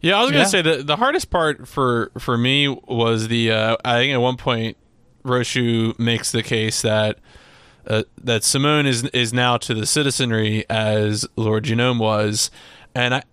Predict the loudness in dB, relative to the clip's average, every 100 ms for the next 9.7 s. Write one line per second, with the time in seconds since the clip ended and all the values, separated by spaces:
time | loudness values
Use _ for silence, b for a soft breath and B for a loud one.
0 | -8 -8 -8 -4 0 2 2 0 -4 -2
1 | -2 0 0 0 0 0 0 0 0 0
2 | 0 0 0 -2 -4 -8 -6 -4 -4 -4
3 | -4 -2 0 0 -2 -2 0 2 0 0
4 | 0 0 -2 B B B B -4 -2 -2
5 | -2 0 0 0 -2 -4 -6 -4 -4 0
6 | 2 2 2 2 0 0 0 0 0 0
7 | -2 -2 0 2 0 -4 -8 -2 0 2
8 | 2 0 -2 -6 B B B -4 -2 0
9 | 0 0 0 0 2 2 2